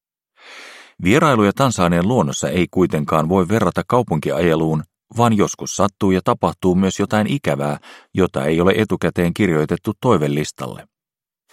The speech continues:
Tai kaikki menee yli odotusten ja yllättää kokijansa niin, että mieli on pitkät ajat pelkkää sulaa vahaa. On tullut aika kertoa kohdalle osuneista tapahtumista,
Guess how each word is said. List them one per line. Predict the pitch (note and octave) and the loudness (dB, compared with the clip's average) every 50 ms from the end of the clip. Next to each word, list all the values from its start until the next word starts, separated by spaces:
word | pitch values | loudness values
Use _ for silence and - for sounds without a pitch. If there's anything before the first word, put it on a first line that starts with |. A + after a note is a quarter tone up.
| - - - - - _ _ _ | -20 -20 -20 -20 -20 _ _ _
Tai | - C#3 C3 - | 0 0 0 2
kaikki | - D#3 A2+ - - - | 0 0 0 0 -2 -4
menee | C#2 D2 D2+ E2 F2 F#2+ | -4 -2 0 2 2 2
yli | - A2+ A#2 A2+ - | 2 2 0 0 2
odotusten | A#2 A#2+ A2 - - F2 - - - F2 D#2+ D#2+ - - - | 2 0 0 0 -2 -4 -4 0 0 0 0 -2 -6 -6 -2
ja | G2+ G#2 - | -2 0 2
yllättää | C#3 D3 A#2 D2+ C2 - - D#2+ D#2 E2+ | 2 0 0 0 -2 -4 -2 -2 -2 -2
kokijansa | - C3 B2+ - - F2 D#2+ D#2+ D#2 - F2+ | 0 -2 -2 0 0 0 0 0 0 -2 -2
niin, | F#2 G#2 A2 G2+ F2 D#2 - - - - - - - - _ _ - | 0 2 2 2 0 -2 -6 -12 -20 -20 -20 -20 -20 -20 _ _ -6
että | G#2+ - - B2+ | -4 -2 -2 0
mieli | C#3+ D#3 B2+ E2+ D2 D2 D2 | 0 2 2 0 0 0 0
on | D#2+ G2 G2+ - | 0 0 0 0
pitkät | D3+ D3+ - - - - - | -2 -2 -2 -2 -6 -4 -2
ajat | - A2+ G#2+ D#2+ D2 _ - | 0 0 0 0 0 _ 0
pelkkää | - G#2 E2 - _ - - C2 D2+ | 0 0 0 0 _ -8 -8 -8 -6
sulaa | - - A#2+ A2+ G2 F2+ F2+ F2 | -4 -2 0 2 2 2 2 2
vahaa. | G2 F#2 D#2 D2 C#2+ - - - _ _ _ _ _ _ _ _ _ _ _ _ _ _ _ _ _ _ _ _ _ - - - - - - - _ _ _ - | 0 -2 -2 -4 -8 -10 -10 -14 _ _ _ _ _ _ _ _ _ _ _ _ _ _ _ _ _ _ _ _ _ -20 -20 -20 -20 -20 -20 -20 _ _ _ -2
On | G#2 G2 G2 | 0 0 0
tullut | - B2+ B2 A#2+ - | 2 2 0 0 2
aika | - D#3+ E3 - - E2 | 0 0 0 0 -2 -2
kertoa | - G2 G2 F#2+ - - D#2 D2 | 0 0 0 0 0 -2 -2 -2
kohdalle | - - C3 C3+ B2+ F2+ D#2+ D#2 - | -2 -2 0 2 2 2 2 2 0
osuneista | - F#2 F2 - E2+ D#2+ D2 C#2+ C#2 - - | -2 -4 -4 -2 -2 -2 -2 -2 -2 -4 -4
tapahtumista, | - - G#2 - A2 F#2+ - - F#2 F2 E2 - - - E2 | -2 -2 -2 0 -2 -2 -2 -2 -2 -2 -2 -2 -2 -2 -2